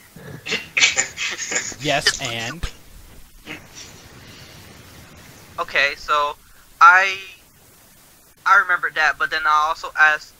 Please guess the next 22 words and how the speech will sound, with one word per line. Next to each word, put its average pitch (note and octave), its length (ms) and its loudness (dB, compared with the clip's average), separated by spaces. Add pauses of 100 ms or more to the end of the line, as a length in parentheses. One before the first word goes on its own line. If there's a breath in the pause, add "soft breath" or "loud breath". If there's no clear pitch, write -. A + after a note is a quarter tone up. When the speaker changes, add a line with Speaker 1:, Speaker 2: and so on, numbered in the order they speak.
(140)
Speaker 2:
Gilm, C#3+ 320 -6 (540)
"Do F3+ 60 -14
you A3 80 -12 (120)
remember C#4+ 380 -8
that G#3 180 -4 (180)
prayer E3 680 -2 (720)
that G#3+ 280 -2
she A#3 240 -12
was A#3+ 160 -10
saying? C4 360 -8 (2750)
Or E3 120 6
at E3 60 4
least, D#3 300 -10 (100)
do E3+ 60 -18
you E3+ 40 -16
remember E3 240 -2
what D#3 180 -8
the D3+ 80 -10
book - 240 -10
was F#3 100 -16
saying?" G3 260 -10 (340)
Said? G#3+ 240 -8